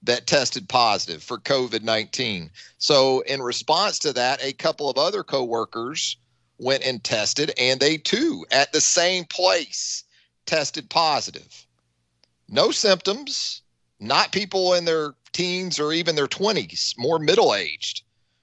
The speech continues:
which you would expect more. And we heard from Nate Oates yesterday. He admitted that he had covid nineteen over the summer,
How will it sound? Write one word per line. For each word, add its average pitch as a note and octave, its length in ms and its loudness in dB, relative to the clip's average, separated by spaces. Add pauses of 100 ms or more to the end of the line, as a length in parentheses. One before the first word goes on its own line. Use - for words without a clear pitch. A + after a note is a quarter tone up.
(140)
which F3+ 260 0
you A#3+ 100 -4
would D#3+ 260 -2 (300)
expect - 560 0
more. D#3 320 0
And D3+ 80 0
we D#3 120 -2
heard C3+ 200 2
from B2 140 -8
Nate G#2+ 200 2
Oates B2+ 280 0
yesterday. F2+ 540 0
He F#2 240 -12 (420)
admitted A2 400 2
that A#2+ 160 4
he F#3 220 -4
had F2+ 260 -2
covid F#2 320 -2
nineteen F#2 560 -2
over G2+ 180 0
the E2 100 -4
summer, C#3+ 460 0